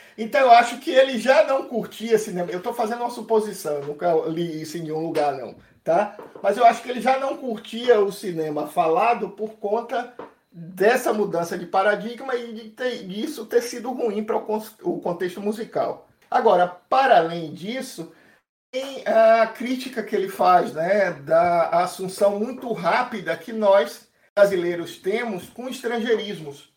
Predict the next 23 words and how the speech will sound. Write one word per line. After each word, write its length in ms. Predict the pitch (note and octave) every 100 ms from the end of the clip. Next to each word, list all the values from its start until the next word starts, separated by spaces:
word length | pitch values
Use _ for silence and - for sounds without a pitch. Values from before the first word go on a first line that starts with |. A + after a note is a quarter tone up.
| _
tá? 380 | - F3 G#3+ - - - _
Então, 320 | A3+ A3 G3
como 400 | F#3+ C#4 D4+ C#4
o, 800 | - A3+ A3 G3 F#3+ F#3 E3+ F#3+
o, 20 | F3
o 60 |
cinema 400 | E3 F3 F3+ F3+
passou 400 | F3+ F3+ - A#3+
a 60 | A3
ser 160 | A3+
falado, 600 | F3 E3 D#3 A3+ A3+ D3+ - _ _ _ _
e 200 | D3 D#3
o 40 | E3
cinema 480 | - D#3+ D#3+ D#3+
vinha 440 | C#3 C3+ E3 D#3 D3 _ _
em 160 | E3 E3
língua 320 | E3 D3+ D3+
inglesa 520 | D3 D3+ E3+ G3+ E3+
e 80 | D3
francesa, 640 | - D#3 D3+ - F3 E3+
que 160 | D#3 -
naquele 320 | D#3+ D#3 E3
momento 600 | D#3+ D3+ D3+ D#3 D#3+ D3+